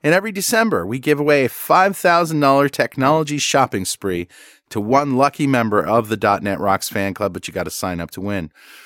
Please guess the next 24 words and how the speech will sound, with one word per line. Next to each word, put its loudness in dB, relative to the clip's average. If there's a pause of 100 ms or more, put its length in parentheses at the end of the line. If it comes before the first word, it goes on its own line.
(280)
Elijah, 4
also, 2
we 4
like 2
to 2
ask 0
our 2
guests, -2
if -10
you -2
had 0
five 0
thousand 0
dollars -2
to -16
spend -4 (480)
on, -2
uh, -4
technology -2
today, 0 (100)
what 0
would 0
you -8
buy? -4